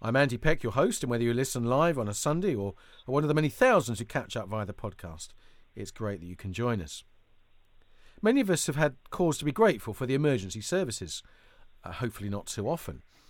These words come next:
This week I'm joined on the Leadership File by someone who is a leader within the fairly recently formed Christian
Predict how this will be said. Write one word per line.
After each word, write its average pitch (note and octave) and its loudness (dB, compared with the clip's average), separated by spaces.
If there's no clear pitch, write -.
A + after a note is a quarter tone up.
This B3 -2
week D4+ 0
I'm E3+ 6
joined C#3 4
on B2+ 2
the B2+ 0
Leadership F3+ -4
File G2+ -4
by A2 -4
someone D3+ 0
who C#3+ 2
is C#3 0
a B2+ -4
leader E3+ 2
within A#2 -2
the C3+ -4
fairly F#3+ 2
recently C#3+ -2
formed G#2 -4
Christian - -4